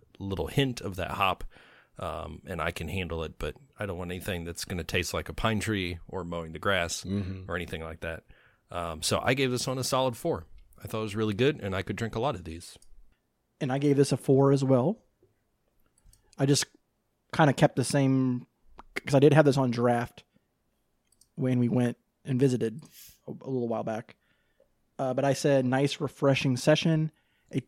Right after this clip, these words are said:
Speaker 3: tad bit hoppy, but can also get the Pilsner taste as well." Um, so, you know, really solid. Can drink probably several of these.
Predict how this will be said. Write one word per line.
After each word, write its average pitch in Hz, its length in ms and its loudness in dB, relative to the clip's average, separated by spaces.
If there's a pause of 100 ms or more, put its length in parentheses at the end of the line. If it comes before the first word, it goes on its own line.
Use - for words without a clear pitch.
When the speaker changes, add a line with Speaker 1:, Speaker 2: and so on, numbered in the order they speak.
(120)
Speaker 3:
tad 160 460 4
bit 151 180 6
hoppy, 135 540 -2 (240)
but - 120 -6
can - 140 -8
also 139 340 0
get 131 160 0
the 117 80 -6
Pilsner 127 500 -4
taste - 380 -10
as 127 140 -8
well." 120 260 -6 (2000)
Um, 127 220 0
so, 135 400 6 (880)
you 156 80 2
know, 143 140 -2
really 170 220 6
solid. 147 480 6 (120)
Can 151 160 -2
drink 139 300 -2 (240)
probably 139 380 0 (260)
several 143 400 2
of 139 100 0
these. 139 480 -2